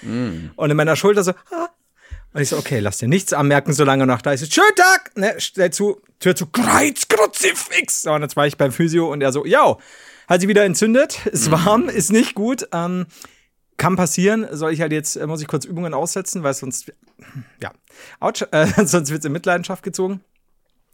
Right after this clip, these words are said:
Speaker 2: Ähm, aber so geht's. Ich hab ein paar sehr lustige Geschichten noch. Das, das jetzt kurz nur, äh, nebenher. So, ich brauche meine kurzen Leidensgeschichten. Du kennst das ja.
Speaker 1: Klar. Ist gut,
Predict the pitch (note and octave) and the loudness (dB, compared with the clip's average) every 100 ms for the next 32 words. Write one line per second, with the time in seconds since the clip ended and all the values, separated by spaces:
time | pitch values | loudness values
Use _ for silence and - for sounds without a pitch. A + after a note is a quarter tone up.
0 | - C3+ B2+ B2+ B2 B2 B2 - _ _ | -6 -2 -2 0 -2 0 -2 -4 _ _
1 | _ _ _ _ - C3 A#3 G#3 F#4 A3+ | _ _ _ _ -4 0 2 0 -2 -2
2 | G3 F3+ F3 E3 D#3+ D#3 A#3+ D#4+ E4 - | -2 0 2 2 4 2 2 0 -2 -2
3 | C4 - F4+ G#4 - F#3 - F#3+ - G3 | -6 -8 -8 -10 -8 -10 -6 -6 -4 -6
4 | - F#3 - E3+ D#3+ D#3 - C3+ C3+ C#3 | -4 -6 -4 -4 -2 -2 -2 -2 -2 -4
5 | - - D3 C#3 D3+ F3+ F3+ D#3 C3+ - | -8 -8 -6 -4 -4 -4 -4 -6 -8 -6
6 | - B2+ B2+ A2 A2 B2 - A2+ G2+ F#2+ | -2 0 0 -2 -4 -6 -6 -6 -4 -6
7 | G2 - A2+ F2 G#2 - - F2+ - - | -6 -12 -14 -16 -18 -18 -18 -18 -20 -20
8 | - - - - - - - - D#5 - | -6 -2 0 -2 -2 -2 -2 0 0 0
9 | - - - | -4 -10 -4